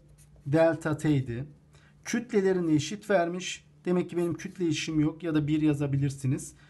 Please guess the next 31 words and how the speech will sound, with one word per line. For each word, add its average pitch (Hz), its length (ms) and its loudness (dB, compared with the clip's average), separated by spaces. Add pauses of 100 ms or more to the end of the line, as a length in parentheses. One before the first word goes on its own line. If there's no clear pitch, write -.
(260)
Öz 254 200 2
ısılarını 175 520 4
istiyorum. 143 520 0 (260)
Gördüğünüz 214 360 4
gibi 247 280 -8 (220)
Q - 240 0
hakkında 196 480 2
da 151 80 2
fikrim 151 420 0
var. 196 240 -4
Delta 196 320 -2
T 185 120 -2
hakkında 143 480 -2
da 120 60 -6
fikrim - 380 -6
var. 151 220 -4 (500)
C'yi 247 580 0 (120)
şöyle 214 360 0
bir 208 160 -6 (180)
kenara 202 380 0
çekersem 160 720 -2 (480)
Q 220 400 -2
bölü 156 460 4 (100)
delta 170 340 0
T'yi 180 240 -2
karşıya 156 500 -2
bölü 127 180 0
olarak 180 400 -2
attım 175 360 -6
delta 156 340 0
T. 139 280 -2